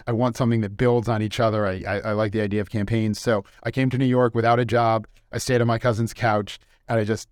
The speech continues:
interviewed and talked to anybody that I could. Uh, and it took about three months of,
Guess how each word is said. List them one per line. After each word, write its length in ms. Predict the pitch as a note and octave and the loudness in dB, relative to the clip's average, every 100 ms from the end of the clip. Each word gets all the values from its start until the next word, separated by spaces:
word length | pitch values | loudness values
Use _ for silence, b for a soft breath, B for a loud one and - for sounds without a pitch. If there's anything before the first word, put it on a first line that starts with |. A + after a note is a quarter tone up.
| _ | _
interviewed 720 | C3 B2+ A#2 B2+ B2 A#2+ A#2 - | 0 2 2 2 2 2 0 -2
and 280 | A#2+ G#2+ - | -2 -2 0
talked 240 | B2 A2+ | 0 2
to 140 | C#3+ | -2
anybody 360 | A#2 A#2 A#2 A2+ | -2 2 2 2
that 160 | A2+ A2+ | 2 2
I 60 | |
could. 500 | G#2 B2 A2+ G#2 G2+ - _ _ - | 0 2 2 2 -4 -10 _ _ -4
Uh, 340 | G#2+ G#2 G2+ - | 0 0 0 -2
and 100 | A#2 | -4
it 80 | G#2+ | 0
took 160 | B2+ | -2
about 240 | A2 A2+ G#2+ | 2 0 0
three 320 | - G#2+ A#2+ | -2 0 2
months 500 | A#2 A2+ G#2 - - - | 2 0 0 -6 -8 -2
of, 220 | A#2 | -2